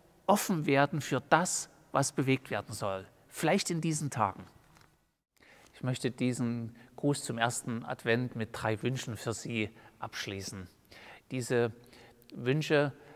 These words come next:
koppeln sich an Haltungen. Das erste, ich wünsche Ihnen, dass Sie darauf vertrauen, dass jetzt Gott der Herr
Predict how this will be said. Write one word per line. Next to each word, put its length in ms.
koppeln 380
sich 360
an 200
Haltungen. 500
Das 160
erste, 340
ich 280
wünsche 320
Ihnen, 680
dass 240
Sie 220
darauf 280
vertrauen, 680
dass 300
jetzt 520
Gott 440
der 100
Herr 380